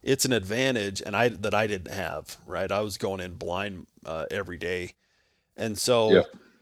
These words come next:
Speaker 1: you know, that, that went on for four, five, six days. Couple, like I said, a couple bulls that I think were bigger than the one I killed, at least one of 'em. Um, you know, and I would get in there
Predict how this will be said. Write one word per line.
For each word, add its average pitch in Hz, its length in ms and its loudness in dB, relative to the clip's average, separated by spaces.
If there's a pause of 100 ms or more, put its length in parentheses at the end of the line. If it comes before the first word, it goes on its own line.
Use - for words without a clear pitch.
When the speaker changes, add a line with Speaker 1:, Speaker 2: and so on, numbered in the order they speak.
(600)
Speaker 1:
you 156 120 6
know, 139 140 10
that, 170 380 4
that 185 220 6
went 220 140 6
on 233 200 8
for 185 180 6
four, 185 280 8
five, 180 320 6
six - 300 2
days. 175 420 6
Couple, 170 340 4
like 147 240 4
I 175 40 0
said, 208 220 4
a 165 60 6
couple 147 300 2
bulls 151 420 2
that 127 320 4
I 127 120 4
think 170 300 0
were 202 80 6
bigger 156 320 2
than 151 160 0
the 139 80 2
one 143 160 4
I 127 100 8
killed, 165 420 6
at 95 120 4
least 131 260 0
one 139 200 -2
of 139 120 -4
'em. 147 240 -2 (160)
Um, 123 440 2
you 135 100 0
know, 139 140 6
and 143 80 6
I 151 120 8
would 127 140 2
get 139 180 6
in 147 160 6
there 180 340 4